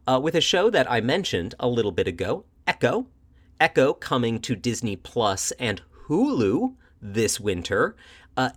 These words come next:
Echo is the first show on, uh, from the M C U, I'll use the words M C U, that is not focused on the larger M C U continuity.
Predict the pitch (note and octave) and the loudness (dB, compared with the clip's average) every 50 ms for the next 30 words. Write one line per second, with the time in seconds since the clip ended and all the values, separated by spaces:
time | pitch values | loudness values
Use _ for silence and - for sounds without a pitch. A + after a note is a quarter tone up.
0 | - - C#4+ - - D4 G3+ D3 C3+ C3+ - - C#3 C3+ B2+ C3 - - - _ | -8 -8 -6 -2 0 2 4 4 4 2 2 2 2 2 2 0 -4 -14 -20 _
1 | - A#2 A2 D3 C3+ - - - G3+ A#3 D4 D#4 - - - - - - - - | -8 -2 -2 -2 -2 -2 -4 -2 0 0 0 -2 -6 -8 -8 -6 -6 -4 0 2
2 | F#3 D#3+ D3+ C#3+ C3+ C#3+ D#3 - - - - B2+ B2+ C3 C3 B2+ - - B2 B2 | 2 4 4 4 4 2 2 -2 -4 -4 -2 0 0 2 0 0 0 -2 -4 -2
3 | - C#3+ B2+ B2+ B2+ B2 A#2+ A#2 B2 C#3 C3+ - - F#3 F#3 F3 D3+ B2 G2+ G#2+ | 2 2 4 4 4 2 2 2 2 2 2 2 0 0 0 2 2 2 4 4
4 | C#3+ G#3+ B3+ - G#2+ G#2+ G#2 G2+ F#2+ G2+ A2 A2 - - C3 B2+ A#2+ G#2+ F#2+ F#2+ | 2 0 -2 -2 -2 -2 -2 -2 -2 -4 -4 -4 -2 -2 0 2 2 2 2 0
5 | G#2 - - F2+ F#2 G2+ - - C#3+ D3 C#3 A#2 F#2 E2+ D#2+ F2+ A#2+ C#3 - - | 0 -2 -2 -4 -4 -4 -4 -4 -4 -4 -2 -2 -2 -2 -2 -2 -4 -6 -6 -12
6 | - - - - - - - B2+ A#2+ D#3 D#3 D3 D3 C#3+ C3 - - - _ - | -20 -20 -20 -20 -20 -16 -6 0 2 2 4 6 4 4 4 2 -2 -8 _ -20
7 | - _ - - - - - _ _ _ _ - - - - A#2+ A#2+ C3 E3 F#3+ | -20 _ -20 -20 -20 -20 -20 _ _ _ _ -20 -18 -8 -4 0 2 4 4 4
8 | A#3+ C#4 B3+ - - - - - - - G#3 G3+ F#3+ - G3+ F#3+ F3+ - - - | 4 2 0 -2 -8 -14 -14 -6 0 2 2 4 4 4 4 4 4 2 -4 -4
9 | C#3+ C#3 C3+ B2 A#2+ A#2 A2 A2 C3 C#3+ D#3 E3+ D#3 C#3+ E3+ E3 E3 - C3+ C3 | 0 2 2 4 2 2 2 2 4 6 6 4 4 6 4 4 4 4 2 2
10 | D3 D3+ C3+ - D3+ D3+ C#3 B2+ C3 B2+ B2+ B2+ B2+ - D3+ C3+ C3 - A#2+ G#2+ | 2 2 0 -2 -2 -2 0 4 6 6 6 6 4 2 0 0 2 0 0 0
11 | A2 A#2+ B2 A#2 G#2+ F#2+ F2+ E2 E2+ - | 4 4 4 4 4 2 0 -2 -10 -14